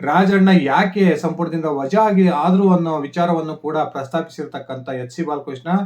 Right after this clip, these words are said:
ರಾಜಣ್ಣ ತಮ್ಮ ಮಾತಿನಿಂದನೇ ಈ ಪರಿಸ್ಥಿತಿಗೆ ಬಂದಿದ್ದಾರೆ. "ಮಾತು ಮನೆ ಕೆಡಿಸ್ತು, ತೂತು ಒಲೆ ಕೆಡಿಸ್ತು" ಅನ್ನುವ ಗಾದೆಯನ್ನ ಪ್ರಸ್ತಾಪ ಮಾಡೋದ್ರ ಮೂಲಕ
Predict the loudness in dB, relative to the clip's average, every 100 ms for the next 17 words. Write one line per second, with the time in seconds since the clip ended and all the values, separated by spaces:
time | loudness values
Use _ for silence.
0 | -6 _ _ -4 2 2 2 2 2 2
1 | 0 -2 -2 0 0 2 4 4 4 2
2 | -2 -4 -6 -6 -6 -8 -6 -8 -6 -6
3 | -4 -2 0 0 -2 _ _ _ _ 2
4 | 4 4 2 2 0 -2 0 2 0 0
5 | -4 -4 -4 2 0 2 0 0 -2 -2
6 | -8 -8 -8 -6 -8 -8 -4 0 2 2
7 | 2 0 -4 -6 -6 -6 -4 -6 -6 -6
8 | -8 -8 -8 -6